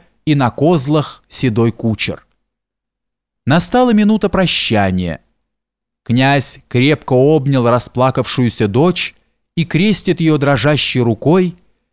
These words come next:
слезы катятся по его старческим щекам. Потом тетушка Фрейлина, старшая сестра, невестка, благословляют Вареньку, затем братья,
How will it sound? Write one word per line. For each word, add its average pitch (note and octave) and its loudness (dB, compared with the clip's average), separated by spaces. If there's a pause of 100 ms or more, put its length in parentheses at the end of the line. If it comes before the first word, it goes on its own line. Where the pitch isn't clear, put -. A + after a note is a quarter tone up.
(160)
слезы C3+ 0
катятся C#3+ -2
по C#3 -2
его C3+ 2
старческим C3 -2
щекам. D3 -2 (640)
Потом G3+ 2
тетушка F#3+ 0
Фрейлина, F3 2
старшая B2 0
сестра, D#3 -2
невестка, D3 0 (280)
благословляют F#3 2
Вареньку, D#3+ 0 (440)
затем G3 0
братья, B2 0